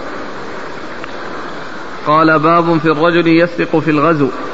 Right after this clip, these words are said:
أيقطع؟ قال حدثنا أحمد بن صالح قال حدثنا ابن وهب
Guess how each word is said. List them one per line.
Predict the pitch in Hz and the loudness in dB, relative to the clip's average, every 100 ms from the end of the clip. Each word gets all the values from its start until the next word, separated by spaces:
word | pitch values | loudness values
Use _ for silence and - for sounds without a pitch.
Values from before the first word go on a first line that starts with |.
| - | 0
أيقطع؟ | 156 160 - 160 170 - - - - - - - - - - | 2 2 0 2 4 2 -2 -6 -6 -8 -10 -10 -10 -10 -2
قال | 156 160 | 2 4
حدثنا | 156 156 160 170 165 165 | 4 2 2 2 2 2
أحمد | 160 165 165 | 2 2 2
بن | 160 | 2
صالح | 156 156 160 165 170 170 | 2 2 4 2 0 0
قال | 160 160 165 160 | 2 4 4 2
حدثنا | 160 151 160 160 | 0 0 0 2
ابن | 156 151 | 2 2
وهب | 160 170 | 2 2